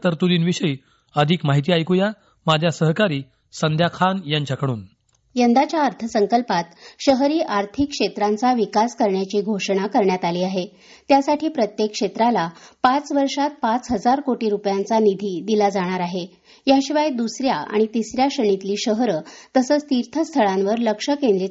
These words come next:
Speaker 2: करण्याचा निर्णय केंद्र सरकारनं घेतला आहे. सूक्ष्म, लघु आणि मध्यम उद्योगांच्या मदतीसाठी दुसऱ्या आणि तिसऱ्या श्रेणीतील शहरांमध्ये कॉर्पोरेट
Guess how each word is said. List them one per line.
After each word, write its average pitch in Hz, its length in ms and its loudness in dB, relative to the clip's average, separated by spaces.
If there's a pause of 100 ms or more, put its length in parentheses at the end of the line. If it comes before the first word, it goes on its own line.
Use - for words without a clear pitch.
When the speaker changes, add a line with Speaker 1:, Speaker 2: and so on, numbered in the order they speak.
Speaker 2:
करण्याचा 208 420 0
निर्णय 208 420 2 (220)
केंद्र 247 280 2
सरकारनं 190 560 -2
घेतला 202 280 -2
आहे. 180 280 -6 (380)
सूक्ष्म, 311 500 0
लघु 254 380 2
आणि 269 200 2
मध्यम 233 420 2
उद्योगांच्या 208 640 0
मदतीसाठी 190 840 -2 (280)
दुसऱ्या 269 380 2
आणि 285 260 0
तिसऱ्या 208 360 0
श्रेणीतील 208 540 0
शहरांमध्ये 208 840 0 (280)
कॉर्पोरेट 269 500 2